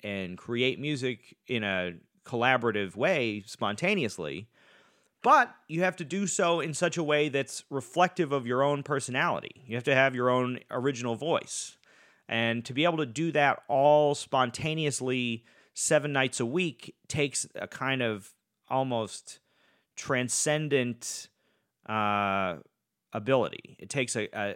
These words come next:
a, both a discipline and a creative urge that to me really transcends, m-, you know, most styles of music. Uh, now, no, now, no disrespect to other styles of music, all right?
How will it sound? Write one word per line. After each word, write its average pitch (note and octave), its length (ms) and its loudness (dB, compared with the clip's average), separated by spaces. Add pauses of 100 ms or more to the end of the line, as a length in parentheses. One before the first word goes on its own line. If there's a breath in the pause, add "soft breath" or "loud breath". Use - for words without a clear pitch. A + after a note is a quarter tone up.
a, F#2+ 220 -6 (360)
both A#2+ 200 0
a G2 80 -6
discipline C#3 640 -2
and G#2 180 -6
a F2+ 80 -4
creative A#2+ 640 -2
urge F#2 560 0 (500 soft breath)
that A2 160 0
to B2+ 100 -4
me D3 560 -2 (180)
really B2 760 0 (640)
transcends, A#2 880 -2 (180)
m-, B2 300 -8
you C3+ 100 -4
know, F2+ 120 -2
most G2+ 220 -4
styles F2+ 300 0
of E2 60 -8
music. F2+ 300 -10 (120)
Uh, - 60 -14 (140)
now, C3+ 180 0
no, D#3+ 280 0
now, F3 160 4
no G3 160 6
disrespect A3 800 6 (360 soft breath)
to E3+ 100 2
other E3 200 4
styles D#3+ 360 4
of D#3+ 60 -6
music, D#3 400 -2
all F2+ 100 -6
right? D3 260 0